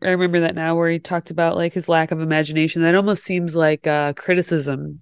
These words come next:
in hindsight. Like, maybe Jack London is like, if this guy had a little bit more of it, maybe he could have figured out a way to live, or I don't know. But I don't get that sense that it's not as if this man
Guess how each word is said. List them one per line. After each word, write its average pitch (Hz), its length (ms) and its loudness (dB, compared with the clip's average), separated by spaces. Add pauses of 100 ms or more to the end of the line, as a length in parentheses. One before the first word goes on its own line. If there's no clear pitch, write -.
(100)
in 165 100 -2
hindsight. 151 580 -2
Like, 156 260 0
maybe 165 400 2
Jack 156 320 -2
London 156 340 0
is 143 200 -2
like, 143 280 2
if - 140 -2
this 208 160 4
guy 202 220 2
had 190 180 2
a 180 60 2
little 180 180 0
bit 170 140 -4
more 175 240 0
of 170 100 -4
it, 160 100 -2
maybe 160 220 -2
he 160 180 -8
could 165 200 -6
have 160 100 0
figured 160 300 -2
out 151 140 2
a 151 40 0
way 151 140 0
to 147 100 -2
live, 147 300 -2
or 143 120 -8
I 170 140 2
don't 151 120 0
know. 139 180 -8 (100)
But 226 180 2
I 233 80 4
don't 214 220 0
get 185 160 -6
that 160 220 -6
sense 160 240 -2
that 170 120 0
it's 185 220 -10
not 208 260 4
as 180 200 2
if 175 140 2
this 175 200 -2
man 165 480 2